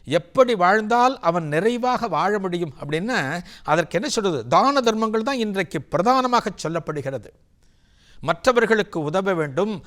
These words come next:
ஆண்டவன் ஆலய அருட்பணிகளுக்கு நம்மால் ஆன கைங்கரியத்தை செய்யணும்,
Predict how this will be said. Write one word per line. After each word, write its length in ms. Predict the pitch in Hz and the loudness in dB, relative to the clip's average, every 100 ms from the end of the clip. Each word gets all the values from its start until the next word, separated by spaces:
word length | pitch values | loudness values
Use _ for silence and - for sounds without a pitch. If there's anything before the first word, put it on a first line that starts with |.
| - - | -20 -4
ஆண்டவன் 520 | 143 226 233 240 233 - | 0 0 0 -2 -4 -4
ஆலய 420 | 156 196 214 185 165 | 0 2 2 0 0
அருட்பணிகளுக்கு 880 | - 185 247 - 226 208 208 202 - 165 | 2 2 2 -2 -2 -2 -2 -4 -4 -6
நம்மால் 460 | 156 196 226 240 | -6 -4 -4 -4
ஆன 300 | - 175 185 175 | -4 -4 -4 -6
கைங்கரியத்தை 640 | 151 185 226 202 190 170 | -8 -2 -2 0 -4 -6
செய்யணும், 460 | - 151 147 165 | -8 -4 -4 -4